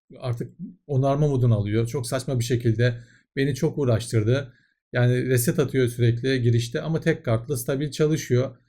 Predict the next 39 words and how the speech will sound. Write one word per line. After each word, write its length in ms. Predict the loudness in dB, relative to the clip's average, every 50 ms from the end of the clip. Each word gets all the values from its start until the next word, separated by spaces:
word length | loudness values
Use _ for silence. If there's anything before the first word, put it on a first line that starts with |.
| _ _
Şimdi 320 | _ -8 -6 -4 -2 -4 -4 -4
aldığım 600 | -2 -2 0 0 2 2 2 2 2 0 -4 -8
sistem 480 | -14 -6 -6 -6 -6 -2 0 0 2 2
de 40 | 2
aslında 340 | 0 0 -2 -4 -4 -4 -2
çok 260 | -4 -6 -6 -4 -2
problemli 360 | -2 0 0 0 0 0 -2
bir 40 | -4
sistem 380 | -6 -10 -10 -6 -4 -2 0
değil. 140 | 0 0 0
Gayet 300 | 0 2 2 0 0 -2
stabil 360 | -6 -6 -4 -2 -2 -2 -4
çalışan 440 | -2 -2 0 0 0 0 -2 -4 -4
bir 40 | -4
sistem 380 | -4 -4 -6 -6 -6 -4 -2 0
ama 320 | 0 0 0 -4 -6 _ _ _ _ _ _ _ _ _
nedense 680 | -6 -2 -2 0 2 2 2 2 0 -2 -6 -6 -6 -10 _ _ -16 -16 -16
ikinci 300 | -14 -10 -6 -4 -2 -2
kartı 300 | 0 -2 -2 -2 -4 -4
taktığımda 600 | -4 -4 -4 -2 0 0 0 2 2 2 2 2
Riser'dan 400 | 2 2 0 -2 -2 -2 -6 -6
problem 360 | -2 0 2 2 4 4 4
yaşattı 420 | 2 0 0 -4 -6 -6 -4 -6 -2
bana. 320 | -2 0 -2 -2 -4 -8 _ _ _ _ _ _ -8
O 140 | -4 0 2
yüzden 340 | 2 2 2 0 0 0 0
ben 220 | 0 0 0 0
de 40 | 2
artık 320 | 2 0 0 -2 -4 -4
o, 340 | -4 -4 -4 -4 -6 -8 _
onu 260 | -2 0 0 0 0 0
tek 200 | -2 -2 -2 -2
sistem 360 | -6 -8 -6 -4 0 0 0
olarak 280 | 0 0 -2 -4 -4
çalıştırıp 600 | -4 -4 -2 -2 -4 -4 -4 -2 -4 -4 -4 -6 _ _ _ _ _ _ _ _
önüme 280 | -2 0 2 2 2 2
bakacağım 380 | 2 2 2 0 -2 -2 -4 -6
artık 200 | -6 -10 -8 -2
yeni 440 | 0 2 4 4 4 2 0 -4